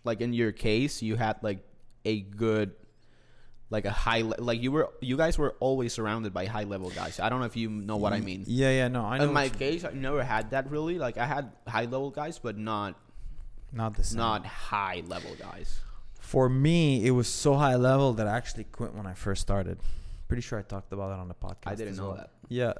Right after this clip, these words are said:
Speaker 2: Okay. Oh, you don't know? Well, yeah. When I first started, I started,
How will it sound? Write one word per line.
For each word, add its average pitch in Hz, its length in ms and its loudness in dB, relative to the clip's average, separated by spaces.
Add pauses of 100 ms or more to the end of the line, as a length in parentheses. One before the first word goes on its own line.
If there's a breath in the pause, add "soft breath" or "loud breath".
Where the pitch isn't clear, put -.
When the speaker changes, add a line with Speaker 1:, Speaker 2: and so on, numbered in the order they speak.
(120)
Speaker 2:
Okay. 147 300 2
Oh, 113 120 2
you 113 140 0
don't 117 200 -4
know? 127 180 -6
Well, 113 320 2
yeah. 127 140 6
When 110 180 4
I 110 60 4
first - 340 4
started, 101 300 0
I 107 100 -2
started, 113 640 2